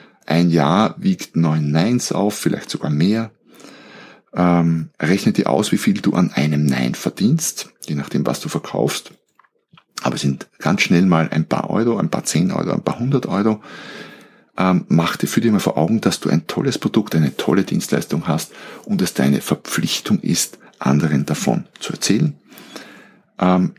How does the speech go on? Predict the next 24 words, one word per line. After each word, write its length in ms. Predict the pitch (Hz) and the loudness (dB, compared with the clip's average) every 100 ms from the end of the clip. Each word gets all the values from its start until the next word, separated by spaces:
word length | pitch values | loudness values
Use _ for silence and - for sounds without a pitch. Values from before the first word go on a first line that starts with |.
| - | 0
geh 140 | 98 | 2
locker 460 | 87 92 - 139 - | 4 2 2 0 2
an 80 | 110 | 0
die 80 | |
Sache 420 | 104 - 90 - 90 | 0 -2 -2 -2 2
ran, 200 | 85 90 | 2 2
indem 380 | 92 87 87 | 0 2 2
du 80 | 85 | 2
dir 220 | 82 92 - | 0 -2 0
erstmal 340 | 82 - 85 | -2 0 -4
vornimmst, 580 | - - 78 78 - - | -2 -2 0 0 -4 -2
auszusortieren, 1000 | 98 101 - - - 101 - 92 87 82 - - | -2 -2 -8 -8 -6 -6 -2 2 2 2 -10 -14
statt 320 | - 101 - | -4 -4 -2
zu 100 | 98 | -4
überzeugen. 600 | 101 - 85 87 92 87 - - _ | -2 0 2 2 0 -2 -8 -20 _
Du 80 | 107 | 0
musst 380 | 107 104 - 104 | 2 2 0 -2
nicht 220 | 104 - | -2 0
jeden, 220 | 90 95 | 0 2
den 140 | 95 | 0
du 100 | 90 | -2
dran 300 | 85 - 80 | -2 -2 -2
hast, 180 | 82 - | -2 -8
überzeugen. 560 | - 85 - 67 78 | -10 -8 -4 -2 -2